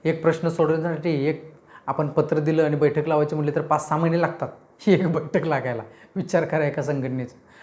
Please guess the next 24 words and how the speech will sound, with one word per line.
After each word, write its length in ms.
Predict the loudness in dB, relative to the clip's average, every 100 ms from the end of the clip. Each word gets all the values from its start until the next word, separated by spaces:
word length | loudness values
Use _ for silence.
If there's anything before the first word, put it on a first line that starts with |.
| -4
सर्व 320 | 2 4 4
काय 140 | 4
आपलंच 360 | 2 2 0 4
आहे 120 | 4
हो, 420 | 6 2 0 -4 -18 -12 -4
आमदार 240 | -2 0
पण 160 | 0 0
आपले, 280 | -2 0 -2
सगळं 240 | 0 0
काय 140 | 0 -2
आपले, 260 | -2 -8 -8 -16 0 6
तरी 120 | 6
पण 180 | 6 0
असे 200 | -2 -2
प्रश्न 340 | 0 -2 -4
आहेत 120 | -8
मित्रांनो. 320 | -10 -12 -14 -16 -20 -20 -12 -4
मग 540 | 2 4 4 4 -2 -8 -8 -4
त्यासाठी 340 | -2 -2 -2
सुरक्षा 460 | -2 0 0 0 -2
रक्षकांचा 460 | -2 -4 -4 0
एक 280 | 0 0 -2
गठ्ठा 220 | -6 -6
समूह 800 | -8 -6 -4 -2 0 2 2 0